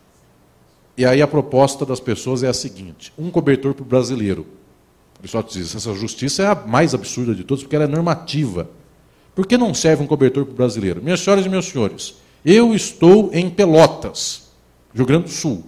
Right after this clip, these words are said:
Um cobertor não dá. E eu moro em Fortaleza, no Ceará. Eu não preciso tecnicamente do cobertor.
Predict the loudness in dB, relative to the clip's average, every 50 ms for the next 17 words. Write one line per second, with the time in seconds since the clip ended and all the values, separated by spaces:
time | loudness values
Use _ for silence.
0 | -6 -4 -2 0 2 2 4 4 4 2 2 0 0 0 -2 0 0 0 0 -2
1 | -10 -20 -20 _ _ _ _ _ _ _ _ _ _ _ _ _ _ _ _ _
2 | _ _ _ _ _ _ _ _ -4 2 6 6 6 6 6 6 6 8 8 8
3 | 6 4 0 0 2 2 2 4 4 4 6 6 4 4 2 -2 -2 2 4 4
4 | 6 6 6 6 4 4 6 4 4 2 -2 -4 -4 -2 -2 -4 -4 -4 -4 -2
5 | -2 0 0 -2 -2 0 2 4 4 4 4 4 2 2 2